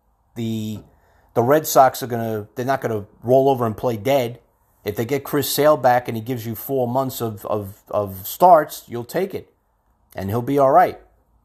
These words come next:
He's not gonna be the Chris Sale of old, but the Red Sox will be competitive. So the Yankees right now, I, you know, to me, best case scenario, they finish second. Worst case scenario, they finish fourth.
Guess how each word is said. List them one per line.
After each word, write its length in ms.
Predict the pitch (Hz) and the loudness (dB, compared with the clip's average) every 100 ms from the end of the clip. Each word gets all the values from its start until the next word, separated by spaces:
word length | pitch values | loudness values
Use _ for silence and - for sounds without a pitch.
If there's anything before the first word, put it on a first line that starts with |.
| _ _ _ | _ _ _
He's 80 | 98 | -6
not 100 | 107 | -6
gonna 140 | 117 | -4
be 100 | 113 | -6
the 60 | 123 | -6
Chris 240 | - 131 | -4 -4
Sale 260 | - 131 127 | 0 2 2
of 80 | 123 | 4
old, 380 | 190 190 151 - _ _ _ _ _ _ _ _ _ _ - | 6 6 2 -12 _ _ _ _ _ _ _ _ _ _ -14
but 100 | 101 | -6
the 80 | 107 | -2
Red 200 | 139 160 | -2 2
Sox 280 | 165 - | 2 2
will 60 | 156 | -2
be 100 | 165 | -10
competitive. 640 | - 147 135 123 143 165 _ _ _ _ _ _ _ _ _ _ _ _ _ _ _ _ _ _ _ _ | -10 -6 -4 -2 -6 -8 _ _ _ _ _ _ _ _ _ _ _ _ _ _ _ _ _ _ _ _
So 240 | - 180 | 0 2
the 100 | 180 | 4
Yankees 380 | 208 247 247 185 | 4 2 -2 2
right 160 | 202 190 | 2 4
now, 440 | 208 202 196 190 | 2 4 4 2
I, 220 | - 85 | -2 -10
you 120 | - 190 | -6 -2
know, 120 | 180 | -2
to 160 | - | -2
me, 420 | 180 240 220 160 _ _ _ _ - | -2 -2 -4 -6 _ _ _ _ 0
best 240 | 165 190 | 2 2
case 220 | 202 190 | -2 -2
scenario, 480 | 190 185 226 226 160 | 0 2 4 4 2
they 100 | 147 | 0
finish 320 | 147 151 135 | -4 -6 -6
second. 460 | - 143 - 180 190 _ - | -4 -4 -4 -8 -12 _ -6
Worst 300 | 131 208 - | 0 2 2
case 220 | 185 175 | -2 -2
scenario, 400 | 170 175 175 170 | -2 0 2 2
they 100 | 160 | 0
finish 280 | 156 170 147 | -2 -4 -6
fourth. 440 | - 214 208 - | -8 -4 -4 -4